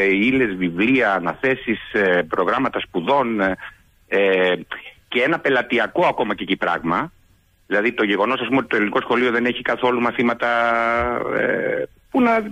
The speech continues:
είναι και λίγο ευχάριστα για τα παιδιά, εικαστικά, μουσικές, είναι χαμένα. Στο Λύκειο δεν υπάρχουν καθόλου, στο γυμνάσιο ελάχιστα, ε, άλλα μαθήματα υπάρχουν σε ξένες χώρες, ξέρω εγώ, σεξουαλική διαπαιδαγώγηση. Είναι ένα, ένα απαρχαιωμένο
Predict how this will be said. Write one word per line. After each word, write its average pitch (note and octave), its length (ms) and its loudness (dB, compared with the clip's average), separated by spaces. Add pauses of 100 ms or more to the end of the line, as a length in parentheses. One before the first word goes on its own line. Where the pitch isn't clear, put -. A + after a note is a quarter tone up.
(160)
είναι A3+ 120 2
και A3+ 120 0
λίγο A3+ 160 2
ευχάριστα G#3+ 440 -2
για A#2 80 0
τα G#2 100 -2
παιδιά, G#2 440 0
εικαστικά, A2+ 500 -4
μουσικές, D3 460 -2
είναι F3+ 220 0
χαμένα. F3 340 0
Στο - 120 -2
Λύκειο C#3+ 220 0
δεν C#3+ 100 2
υπάρχουν C3+ 280 -2
καθόλου, E3 460 0 (400)
στο - 160 -4
γυμνάσιο A#2+ 500 2
ελάχιστα, D3+ 680 0 (480)
ε, A#3 340 0
άλλα A#3+ 240 2
μαθήματα F#3 340 2
υπάρχουν F3+ 220 -2
σε C#3 80 -2
ξένες D#3 280 0
χώρες, B2+ 320 0
ξέρω C3 160 0
εγώ, C#3+ 380 2
σεξουαλική C#3 420 0
διαπαιδαγώγηση. C#3+ 680 2 (380)
Είναι F#3+ 180 0
ένα, F#3 180 0
ένα F#3 120 2
απαρχαιωμένο D3 560 0